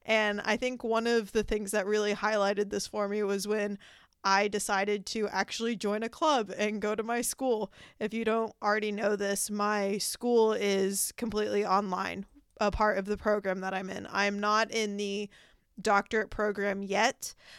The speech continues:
but I am in what they call the pre-D C program, or the, like, pre-doctorate of chiropractic program, and it's all online. And I'll get into a little bit of what that exactly means once I, like,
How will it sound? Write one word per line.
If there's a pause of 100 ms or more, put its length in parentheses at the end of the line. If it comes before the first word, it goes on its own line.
(140)
but
I
am
in
what
they
call
the
pre-D
C
program,
or
the,
like, (240)
pre-doctorate
of
chiropractic
program, (300)
and
it's
all
online. (300)
And
I'll
get
into
a
little
bit
of
what
that
exactly
means
once
I,
like,